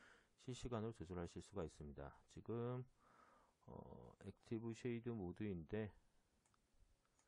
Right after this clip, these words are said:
뷰포트에서 바로바로 적용이 안 되네요.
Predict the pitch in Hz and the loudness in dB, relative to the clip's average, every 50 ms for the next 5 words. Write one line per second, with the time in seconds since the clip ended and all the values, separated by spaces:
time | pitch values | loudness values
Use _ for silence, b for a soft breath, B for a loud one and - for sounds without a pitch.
0 | b b b b _ _ - 98 95 - - 117 - - - 107 95 - - 82 | b b b b _ _ -10 -10 -8 -6 -8 -8 -4 0 0 2 2 4 2 4
1 | 82 101 131 143 - - 82 82 87 82 85 82 - - - - 76 - 85 92 | 4 4 2 2 4 4 4 4 4 4 2 2 0 0 0 -2 -2 0 -2 -2
2 | 107 90 76 71 85 78 73 67 67 73 117 | -2 -2 -2 -2 -4 -6 -6 -6 -8 -8 -8